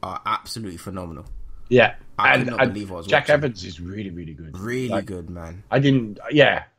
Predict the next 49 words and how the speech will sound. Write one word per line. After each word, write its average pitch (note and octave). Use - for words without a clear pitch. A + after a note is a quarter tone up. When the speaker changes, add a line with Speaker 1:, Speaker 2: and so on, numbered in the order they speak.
Speaker 2:
yeah, G#2
I G2+
didn't, G#2
I -
di-, B2
I B2+
don't C3
think B2
I A#2+
paid A#2+
enough A2+
respect -
to A2
what G#2+
those G2+
guys G2+
can G2+
do. F2
Um, G#2+
yeah, B2
they A2+
made A2+
believers C3
out B2
of G#2
me. F#2+
I G2
was G2+
impressed. G2+
Hats -
off. G#2+
They A2
put A#2+
on A2+
a G#2+
really G2+
good G2
show. F#2+
Really A2+
Speaker 1:
Really G#2
Speaker 2:
good F#2+
Speaker 1:
good. F2
Speaker 2:
match. -
Speaker 1:
Um, G2
next D3
match D3+
we C3+
had C3
was A#2